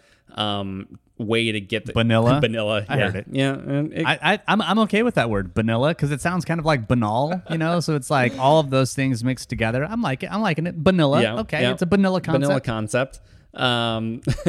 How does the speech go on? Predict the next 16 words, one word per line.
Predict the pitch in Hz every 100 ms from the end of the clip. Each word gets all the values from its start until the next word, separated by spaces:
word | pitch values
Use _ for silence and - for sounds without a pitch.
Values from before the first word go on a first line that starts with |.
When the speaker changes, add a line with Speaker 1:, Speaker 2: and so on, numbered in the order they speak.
| - 170
Speaker 1:
<laughs> | 139 - 262 262 -
and | 139 139 135
so, | - 151 143 135 135 -
yeah, | 180 135 104
so | 143
you, | 131 156
so | -
you | 151 143
saw | 214 190
some | 190 170
of |
that | 143 139 -
stuff, | 156 139 131
and, | 135 120 123
and, | 131 117 113 104
uh, | 143 117 107 107 104